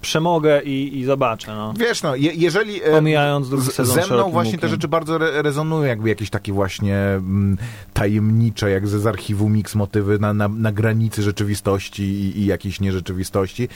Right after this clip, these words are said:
Speaker 2: Ja takie rzeczy strasznie lubię, e, ale je-,
Speaker 1: Strasznie.
Speaker 2: no, je-, jeżeli to nie jest tw-, twój klimat, zwłaszcza że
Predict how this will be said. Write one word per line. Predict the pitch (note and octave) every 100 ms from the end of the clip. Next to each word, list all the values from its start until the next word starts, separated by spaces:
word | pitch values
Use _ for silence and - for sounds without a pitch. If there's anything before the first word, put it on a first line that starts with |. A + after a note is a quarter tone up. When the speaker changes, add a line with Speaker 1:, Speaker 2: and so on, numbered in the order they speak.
| - G2
Speaker 2:
Ja | A#2
takie | B2 B2+
rzeczy | A#2+ A#2
strasznie | A2+ A#2+ A#2+ - B2+
lubię, | B2+ G#2 E2+ D#2 - - F#2+
e, | G#2 G#2 - -
ale | C3+ C#3
je-, | D3+
Speaker 1:
Strasznie. | - C#3+ D3+ D3+ F#3+ G#3+ A#3 A3+ A#3 A3+ G#3+ - G#3+ C#3
Speaker 2:
no, | B2+ B2+ C#3+
je-, | D3 D3 D3+
jeżeli | D3+ D3 E3 E3
to | D3
nie | D#3 D3+
jest | D3 - C#3
tw-, | - C#3+
twój | C3+ C#3
klimat, | C3+ C3+ C#3+
zwłaszcza | D3+ D#3+
że | D#3+